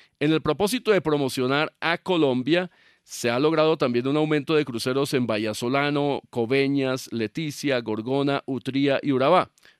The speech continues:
¿Por qué mencionamos Leticia? Porque hay cruceros que van por el Amazonas, especialmente desde Manaos en el Brasil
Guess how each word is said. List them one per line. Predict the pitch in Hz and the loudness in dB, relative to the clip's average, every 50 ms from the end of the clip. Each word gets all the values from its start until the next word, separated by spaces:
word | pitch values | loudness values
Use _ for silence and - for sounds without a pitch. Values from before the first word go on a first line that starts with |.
| _ _ - | _ _ -12
¿Por | 95 104 101 | -12 -10 -6
qué | - 120 | -4 -4
mencionamos | 135 143 135 131 113 117 123 131 139 | -4 -2 -4 -4 -2 -2 -2 -2 0
Leticia? | 139 143 147 214 233 208 - - 69 - _ | -2 -2 -2 -2 -4 -4 -4 -6 -8 -12 _
Porque | - 92 95 - - 110 | -12 -12 -12 -8 -6 -6
hay | 117 | -4
cruceros | - 170 175 175 135 143 123 123 139 156 - | -4 -2 -2 -2 0 0 0 0 -2 -4 -6
que | - 120 | -6 -6
van | 104 101 107 117 113 _ - | -6 -4 -6 -6 -10 _ -2
por | 135 139 147 156 165 | 0 2 2 2 2
el | 160 156 | 0 0
Amazonas, | 151 151 151 143 - 147 139 135 135 135 - - - - - - _ _ | 0 -2 -2 -4 -2 -4 -2 -2 -2 -4 -6 -8 -20 -20 -20 -20 _ _
especialmente | - 101 101 - 104 110 117 123 123 127 135 131 - 139 139 - | -10 -10 -8 -6 -6 -4 -4 -4 -2 -2 -4 -4 -2 -4 -4 -4
desde | 131 120 139 147 147 143 143 | -4 -4 -2 -2 -2 -2 -2
Manaos | 139 135 131 131 127 131 127 - 143 | -2 0 0 0 0 0 -2 -2 -4
en | 135 135 | -4 -4
el | 135 | -2
Brasil | 131 139 135 120 - 143 135 131 127 | -2 -2 -2 -2 -2 -2 -2 -2 -4